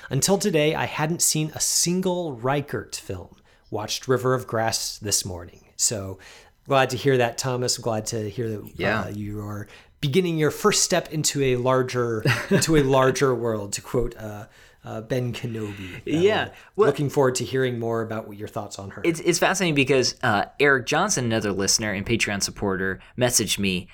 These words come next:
Speaker 2: and he just started the Reichert journey, and I think he's worked through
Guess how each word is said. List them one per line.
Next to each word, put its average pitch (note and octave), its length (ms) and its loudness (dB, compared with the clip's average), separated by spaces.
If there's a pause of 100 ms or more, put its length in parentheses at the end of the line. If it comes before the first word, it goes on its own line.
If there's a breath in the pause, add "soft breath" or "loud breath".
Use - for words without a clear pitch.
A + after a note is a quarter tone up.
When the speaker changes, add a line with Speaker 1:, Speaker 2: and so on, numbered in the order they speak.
(160 loud breath)
Speaker 2:
and G#2+ 180 -2
he F#3+ 300 2
just C3 240 4
started F2 580 0 (180 soft breath)
the G#2 260 0
Reichert A2+ 440 2
journey, F2+ 420 -2
and A2 140 0
I G#2+ 80 2
think A3+ 320 -2
he's G#2+ 340 2
worked G2+ 340 -2
through F#2 680 0